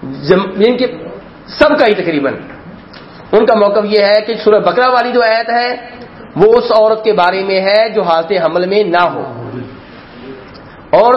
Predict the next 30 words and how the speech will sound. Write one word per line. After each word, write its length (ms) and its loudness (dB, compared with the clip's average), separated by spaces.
سورہ 220 2
طلاق 400 2
والی 220 -4
جو 160 0
آیت 320 -2
ہے 340 -2
وہ 460 2
اس 240 -2
عورت 280 2
کے 80 2
بارے 280 2
میں 180 -2
ہے 160 0
جس 140 -10
کا 80 0
حمل 300 2
فوت 240 0
ہو 60 0
چکا 300 -2
ہے 60 0
لیکن 200 -2
حالت 300 -2
حمل 180 -2
میں 140 -6
ہے۔ 120 -8
ٹھیک 160 0
ہے 80 4
میرے 120 0
بھائی؟ 180 2
اچھا، 200 0